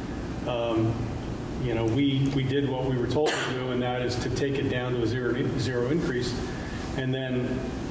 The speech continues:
that was gonna, that was gonna affect programming, and the board really didn't wanna do that. And I applaud them for that, uh, because we had told the towns that we were gonna try to be very, very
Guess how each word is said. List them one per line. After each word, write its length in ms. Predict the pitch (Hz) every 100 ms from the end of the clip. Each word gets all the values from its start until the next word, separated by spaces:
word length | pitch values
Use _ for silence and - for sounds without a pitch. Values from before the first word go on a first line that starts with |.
| 127
that 200 | 139 147
was 140 | 135
gonna, 240 | 151 135
that 360 | 120 123 - 147
was 140 | 135
gonna 200 | 131 127
affect 280 | 123 123 123 120
programming, 520 | 127 123 120 120 117
and 200 | 120 117
the 240 | 110 117
board 180 | 127 120 110 117 127
really 280 | 135 139 120
didn't 240 | 117 113
wanna 240 | 113 113 107
do 160 | 113
that. 240 | 104 101 101 - -
And 320 | 123 113 113 113 - - - -
I 120 | 127
applaud 340 | 127 139 135 160
them 200 | - -
for 120 | 120
that, 280 | 113 113 107 - -
uh, 260 | 120 117 113 113
because 280 | - 135
we 140 | 127 131
had 140 | 120
told 440 | 131 135 147 147 143
the 120 | 110
towns 460 | 117 110 107 107 - - - - - -
that 100 | 139
we 140 | 123 127
were 80 | 123
gonna 220 | 127 127
try 240 | 131 120
to 60 | 120
be 100 | 120
very, 480 | 110 123 135 127 123
very 420 | - 123 120